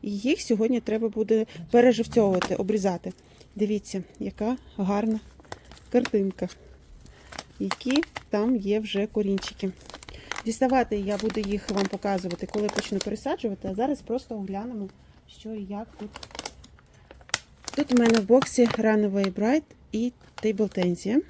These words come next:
Подивіться на ці корінчики. Я так розумію, що це Runaway Bride. Дуже класно вкорінилася. І теж пішли у ріст. Треба буде переживцьовувати.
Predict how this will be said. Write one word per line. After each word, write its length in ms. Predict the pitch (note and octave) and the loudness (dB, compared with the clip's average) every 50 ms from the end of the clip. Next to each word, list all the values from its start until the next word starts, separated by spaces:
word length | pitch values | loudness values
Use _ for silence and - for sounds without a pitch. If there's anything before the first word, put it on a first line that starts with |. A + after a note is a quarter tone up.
| - - - - - - - - _ - - - _ - - - - - - - | -14 -20 -20 -20 -20 -20 -20 -20 _ -20 -20 -20 _ -20 -20 -20 -20 -20 -14 -10
Подивіться 640 | G3 F#3+ - G3+ F#3 F#3 G3+ G#3 - - - G3 | -8 -2 0 0 0 0 -2 -4 -4 -4 -4 -2
на 140 | F3+ F3+ F3 | -2 -2 -2
ці 240 | F3 - - A#3+ A#3 | -4 -6 -4 -4 -4
корінчики. 580 | - - G#3 F#3+ F#3+ F3+ - - - - - F#3 | -2 0 0 2 2 2 0 -4 -10 -10 -4 -2
Я 120 | G#3+ A#3 | -2 0
так 160 | - A3 - | 0 0 -2
розумію, 320 | G#3 G3 G3+ A3 A3 G#3+ G3+ | -2 0 2 2 2 2 0
що 140 | - G#3 | -2 -6
це 200 | - - G#3 G3+ | -6 -2 -2 0
Runaway 460 | F#3+ G#3 G3+ G3 F#3+ F3 F#3 F#3 F#3 E3+ | 2 2 2 2 2 2 2 0 0 0
Bride. 420 | F#3+ G3+ A3 C#4 F#4+ - - - - - - - - - - - | 0 2 2 2 2 0 -4 -10 -10 -10 -10 -10 -18 -18 -12 -10
Дуже 260 | F#3+ F#3 A3 G#3 G3+ G3+ | 0 2 2 2 2 0
класно 400 | - G3 F#3+ F#3+ - - F#3+ - - | -2 -2 -2 -2 -2 -4 -6 -6 -4
вкорінилася. 680 | - G3 G3+ G3 F#3+ F#3 F3+ F#3+ A3 A3+ - - E4 G4 - - - - - - - - - - - - - | -4 0 2 4 4 4 4 2 0 0 0 0 0 0 -2 -6 -16 -20 -20 -20 -20 -20 -20 -20 -20 -14 -10
І 100 | C#4 - | -10 0
теж 460 | - - B3 D4+ - - - - - _ - - - - - - - - - - - - - - - _ - - | 2 4 4 6 4 2 -2 -4 -8 _ -20 -20 -20 -20 -20 -20 -12 -8 -8 -8 -8 -10 -20 -20 -20 _ -16 -8
пішли 340 | - A3 - - G#3+ A3 G#3+ | -4 -4 0 4 6 4 6
у 160 | - G#3+ G3+ | 6 4 4
ріст. 420 | G#3 G3+ G#3+ C#4 - - - - - - - - - - - _ _ - _ _ - - - - - - - - | 4 4 2 0 -2 -4 -14 -16 -20 -20 -20 -20 -20 -20 -20 _ _ -20 _ _ -20 -20 -20 -20 -20 -20 -10 0
Треба 260 | A3 A#3 A3+ A3 G#3 | 2 2 2 2 2
буде 260 | G3 G3+ G3+ F#3 F#3 | 0 -2 -2 -2 -2
переживцьовувати. 1080 | - - B3+ B3+ B3 A3 - G#3 - - - G#3+ G3 F#3+ F#3+ G3+ G#3+ - - C4+ D4+ | 2 4 6 6 6 4 4 -2 -6 -2 0 0 2 2 0 0 -2 0 2 2 2